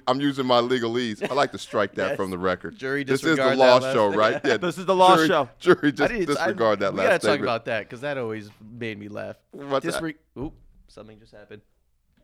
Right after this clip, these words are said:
Speaker 3: Dead.
Speaker 2: Oh,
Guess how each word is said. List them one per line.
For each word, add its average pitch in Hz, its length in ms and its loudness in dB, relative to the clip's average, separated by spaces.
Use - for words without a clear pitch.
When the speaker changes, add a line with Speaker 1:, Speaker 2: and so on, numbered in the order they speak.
Speaker 3:
Dead. 113 200 -20
Speaker 2:
Oh, 143 160 -18